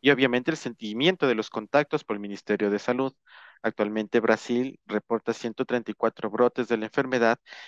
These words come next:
y cada una de las acciones realizadas se han adaptado de acuerdo con los sitios de presentación de la enfermedad. Esta experiencia nos demuestra la complejidad de las acciones, la necesidad de articulación con especialistas en vida silvestre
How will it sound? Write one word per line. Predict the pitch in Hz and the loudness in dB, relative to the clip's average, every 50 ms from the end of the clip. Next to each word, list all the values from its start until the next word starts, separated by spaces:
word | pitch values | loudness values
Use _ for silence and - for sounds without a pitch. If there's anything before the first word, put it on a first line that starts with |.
| - _ | -20 _
y | - 120 | -8 -8
cada | - - 147 156 170 175 147 | 0 4 6 6 8 8 6
una | 147 151 156 151 | 6 4 2 2
de | 139 139 | 2 4
las | 120 113 107 - | 2 0 0 -2
acciones | 104 - - - 143 147 147 135 120 - - | -6 -6 -6 0 2 2 2 2 -2 -4 -6
realizadas | - 107 110 110 101 98 101 95 - - 127 117 117 135 151 156 - - _ | -2 2 2 2 2 2 -4 -10 0 2 4 4 6 6 4 2 0 -10 _
se | - - - 139 131 | -20 -4 2 2 2
han | 127 123 123 | 4 4 2
adaptado | 120 120 120 117 - _ 175 185 185 190 170 | 4 4 2 0 2 _ 4 6 6 4 2
de | 143 131 | 2 0
acuerdo | 117 - _ 147 156 160 160 175 165 | -2 0 _ 2 2 2 2 0 -2
con | - _ 123 113 | -2 _ -8 -6
los | 107 104 - | -6 -10 -8
sitios | - 123 120 - 135 127 | -8 -10 -6 -6 -4 -2
de | 123 - | -2 -4
presentación | - - 107 - 110 101 - 104 - - - 104 | -4 -6 -12 -12 -12 -10 -10 -10 -10 -8 -8 -6
de | 101 104 | -6 -6
la | 104 104 | -6 -8
enfermedad. | - - 123 120 127 135 147 160 170 - _ _ _ _ - - - - - - - _ _ _ | -6 -6 -4 0 2 4 4 2 2 0 _ _ _ _ -20 -18 -16 -16 -18 -18 -20 _ _ _
Esta | 160 165 - - | 2 4 4 4
experiencia | 196 - - _ 147 131 131 131 160 170 165 - - 123 123 139 147 139 | 2 2 2 _ 2 4 4 4 2 2 2 0 2 2 2 2 0 -4
nos | 120 113 113 - | -4 -4 -4 -2
demuestra | - 113 110 113 123 127 - - 160 | -2 -2 0 0 0 0 2 2 4
la | 143 123 120 | 4 4 2
complejidad | - 123 113 104 - 110 - - - 107 117 120 | 2 -2 -4 -2 -2 -4 -4 -2 2 4 4 6
de | 120 139 | 6 4
las | 123 113 107 - | 2 2 2 0
acciones, | 92 - - - 120 113 110 123 143 151 - - | -6 -6 -4 0 0 0 0 0 -6 -8 -10 -12
la | - 117 110 110 | -2 2 2 2
necesidad | 110 107 104 - - 98 - 110 104 123 139 151 | 2 0 -2 -2 -6 -8 -8 0 2 4 4 6
de | 160 151 | 4 2
articulación | 135 - - - _ 101 101 101 - - 117 117 120 | 2 2 -8 -12 _ -2 -2 -2 -2 -4 -6 -6 -6
con | - 110 110 101 | -6 -6 -4 -4
especialistas | 98 - _ 101 98 - 104 95 107 117 - - 135 120 113 | -4 -4 _ -6 -4 0 -2 0 0 -2 -2 -2 -2 -2 -2
en | 104 104 | -4 -2
vida | 98 104 104 104 107 | -2 0 2 2 0
silvestre | - - 143 139 131 135 131 135 - - 139 143 | 0 -2 -6 0 2 2 2 2 0 0 0 0